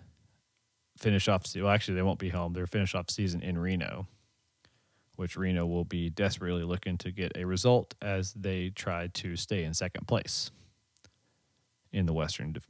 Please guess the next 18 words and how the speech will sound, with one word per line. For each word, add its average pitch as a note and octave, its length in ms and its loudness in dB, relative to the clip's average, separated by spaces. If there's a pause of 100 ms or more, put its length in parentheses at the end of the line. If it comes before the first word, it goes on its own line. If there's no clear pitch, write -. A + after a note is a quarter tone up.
Conference. - 560 -10 (1300)
So - 140 2
anyway, B2+ 380 10
so G#2+ 200 4
some G2+ 200 -2
good B2+ 240 4
matches A#2 400 4
there. A2+ 260 6
Phoenix A2+ 380 2
Rising, G#2+ 320 4
let's G#2 140 0
just G2+ 160 -6
kinda G#2+ 200 2
take G#2 300 0
a G#2 40 0
look G2+ 220 2
at G2 160 -4
them. A2 540 6